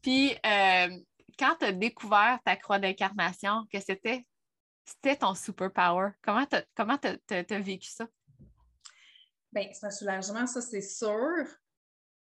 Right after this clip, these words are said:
Speaker 2: Mais, on, ben, ouais. Pre-, premièrement, un soulagement.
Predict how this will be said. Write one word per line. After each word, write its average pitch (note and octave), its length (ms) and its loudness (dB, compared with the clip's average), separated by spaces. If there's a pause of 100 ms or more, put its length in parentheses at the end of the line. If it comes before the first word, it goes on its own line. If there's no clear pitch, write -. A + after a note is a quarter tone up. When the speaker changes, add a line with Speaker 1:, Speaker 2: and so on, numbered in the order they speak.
(300)
Speaker 2:
Mais, G3 840 0 (1300)
on, G#3 140 -6 (100)
ben, G3+ 280 -4 (500)
ouais. A3 180 -6 (220)
Pre-, - 220 -8 (880)
premièrement, C4 360 2
un E4 100 0
soulagement. G#3+ 680 -2